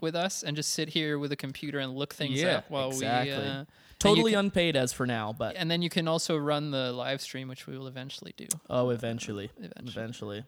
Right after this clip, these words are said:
Speaker 2: Well, we can do it on, like, the Patreon, right? You can do that
Speaker 1: Oh,
Speaker 2: on
Speaker 1: that's
Speaker 2: Patreon.
Speaker 1: true. Once we hit a
Speaker 2: Yeah.
Speaker 1: certain
Speaker 2: Yeah.
Speaker 1: Oh, when we hit a hundred Patreon subscribers, we
Speaker 2: Done.
Speaker 1: will start doing a, uh, a live streamed, no, not live streamed,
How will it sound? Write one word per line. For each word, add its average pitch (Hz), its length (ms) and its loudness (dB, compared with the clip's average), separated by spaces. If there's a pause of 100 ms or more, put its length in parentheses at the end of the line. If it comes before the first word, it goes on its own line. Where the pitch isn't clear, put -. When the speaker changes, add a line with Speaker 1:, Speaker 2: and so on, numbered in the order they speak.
Speaker 2:
Well, 180 140 2
we 220 100 0
can 147 60 -6
do 170 80 0
it 196 60 2
on, 190 100 0
like, 180 180 -4
the - 80 -12
Patreon, 143 460 -2
right? 117 160 -4
You 135 100 -2
can 131 120 -6
do 127 100 0
that 127 120 2
Speaker 1:
Oh, 123 140 2
Speaker 2:
on 120 60 -2
Speaker 1:
that's - 220 0
Speaker 2:
Patreon. 120 60 -2
Speaker 1:
true. 151 200 0
Once 180 220 -2
we 214 60 0
hit 196 120 4
a - 20 4
Speaker 2:
Yeah. 185 40 2
Speaker 1:
certain 175 760 0 (160)
Speaker 2:
Yeah. 156 160 0 (280)
Speaker 1:
Oh, 175 320 6
when 156 260 2
we 160 100 2
hit 190 200 4
a 175 60 6
hundred 208 520 2
Patreon 151 560 0
subscribers, 135 960 -2 (480)
we 123 60 0
Speaker 2:
Done. 147 300 6
Speaker 1:
will 151 120 4
start 143 400 4
doing 135 360 0
a, 123 300 -2
uh, 123 320 -4 (220)
a 135 120 -2
live 131 400 0
streamed, 127 580 -6 (220)
no, 170 200 6
not 202 240 4
live 139 220 6
streamed, 123 360 -4